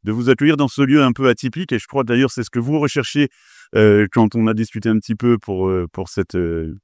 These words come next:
cette, euh, intervention dans un lieu assez atypique. Je pense que vous serez comblés. Ici, c'est un lieu de création, un lieu artistique, et vous aurez l'occasion, euh, un petit peu plus tard dans la journée, je crois, de découvrir, euh, nos élèves et les, ce qu'ils, euh,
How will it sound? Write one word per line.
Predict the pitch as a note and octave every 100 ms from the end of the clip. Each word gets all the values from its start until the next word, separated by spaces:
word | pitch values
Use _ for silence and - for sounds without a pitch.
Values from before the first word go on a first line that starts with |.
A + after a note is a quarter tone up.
| _ _
cette, | - F#2+ -
euh, | F2+ F#2
intervention | A#2+ A#2 B2 A#2+ A#2+ - D3 D3
dans | A#2 G#2+
un |
lieu | A2 A#2+
assez | A2 - E3
atypique. | - B2+ C3 D3 C#3
Je | A#2+ G#2+ A2 A2 G2+ -
pense | B2+ -
que | A2+
vous | A2
serez | - A2
comblés. | A#2+ A2+ D3+ D#3 _ _ _ -
Ici, | C3+ - D#3+
c'est | D3
un | B2+
lieu | B2+ C3
de | A#2 A2 G#2+
création, | - A#2 G#2+ - C3+ D3
un | G2+
lieu | G2
artistique, | F#2+ G2+ - C#3 D#3
et | B2
vous | G2+ A2+ A#2
aurez | A2
l'occasion, | G#2+ A2 G2+ A2+ A#2+ A2+
euh, | G2+ F#2+
un | G#2
petit | G#2 F3
peu | F#3
plus | C#3
tard | C3 A#2+
dans |
la | G#2
journée, | G#2 A2+
je | A2+
crois, | G#2+
de | G2
découvrir, | G2+ G#2+ F#2+ A2 A2+ G2
euh, | F2 - - -
nos | B2 C3
élèves | B2 A2+ C3+ A2+
et | G#2
les, | G2+ F#2+ F#2+ F#2 F2+ F2 E2+ E2 D#2+
ce | -
qu'ils, | G#2+ F#2+
euh, | F2+ E2+ E2